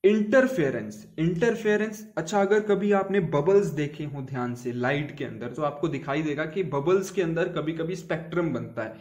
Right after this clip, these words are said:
या विबग्योर बनता है, जो रेनबो के जो आठ कलर हैं हमें वो दिखाई देते हैं। तो वो basically क्या होता है, हम लोग ये मानते हैं कि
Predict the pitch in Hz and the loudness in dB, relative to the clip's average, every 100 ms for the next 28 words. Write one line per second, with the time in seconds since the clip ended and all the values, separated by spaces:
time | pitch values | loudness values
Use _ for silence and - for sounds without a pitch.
0 | - _ - 160 147 165 147 160 156 127 | -20 _ -2 0 4 4 4 0 0 -2
1 | 113 110 113 135 120 139 151 156 165 165 | -8 -8 -6 -4 -2 0 0 2 2 0
2 | 156 160 - 127 139 - 135 139 147 151 | -4 -6 -4 -4 -4 -4 -2 -2 -4 -8
3 | - - - 156 165 139 156 143 123 123 | -14 -20 -6 -2 0 0 -2 -2 -4 -6
4 | 104 98 - - _ _ _ _ _ _ | -10 -14 -18 -20 _ _ _ _ _ _
5 | _ _ _ - 214 147 151 240 208 214 | _ _ _ 6 6 6 6 6 6 2
6 | 214 214 214 214 196 185 143 160 147 - | 0 -6 -4 0 2 2 0 -4 -6 -10
7 | - _ _ 160 170 208 226 139 143 180 | -20 _ _ -2 0 2 0 -2 6 6
8 | 185 143 131 139 143 143 165 170 208 214 | 6 2 -2 -4 -6 -6 -8 -6 -6 -6
9 | 214 - | -6 -10